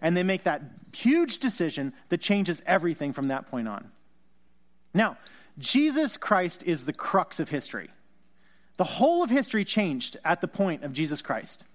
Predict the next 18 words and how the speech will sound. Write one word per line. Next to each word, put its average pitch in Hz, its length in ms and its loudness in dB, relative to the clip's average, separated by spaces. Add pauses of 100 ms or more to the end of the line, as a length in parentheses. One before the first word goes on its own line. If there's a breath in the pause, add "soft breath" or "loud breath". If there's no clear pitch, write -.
(580 soft breath)
And 190 340 2 (180)
the 170 140 2
whole 294 460 4
of 254 100 0
human 240 220 4
history 220 240 0
before 247 420 2
it 220 140 -6
and 185 220 2
afterward, 151 540 -2
afterward. 139 600 -2 (800 loud breath)
And 214 340 2
actually, 240 460 2
it's 208 140 -2
not 247 280 4
just 240 240 -2 (140)
Jesus 214 420 0
Christ 196 480 0